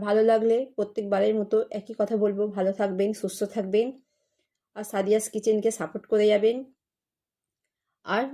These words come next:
লাইক, কমেন্ট, শেয়ার, সাবস্ক্রাইব করতে ভুলবেন না। আমার নিচেটাও দেখুন কত সুন্দর হয়েছে,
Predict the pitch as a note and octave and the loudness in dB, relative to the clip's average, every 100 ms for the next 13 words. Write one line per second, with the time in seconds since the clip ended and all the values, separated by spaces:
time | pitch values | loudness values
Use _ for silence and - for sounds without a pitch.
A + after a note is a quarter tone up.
0 | D4 F3 G#3 - G3+ A3+ A#3 G3+ G3 G#3 | -2 0 0 0 0 0 2 2 2 0
1 | C4 F#3 - G3+ G#3 G#3 B3 G#3+ F3 E3 | -4 -4 0 0 0 -2 -2 0 0 0
2 | D#3+ - A3+ A3 G#3+ A3 A#3 A3 A3 B3 | -2 -2 0 0 0 2 2 2 0 -4
3 | B3 G3 A3+ A3 G3+ G#3 G#3+ G3+ | -2 0 0 0 0 2 0 0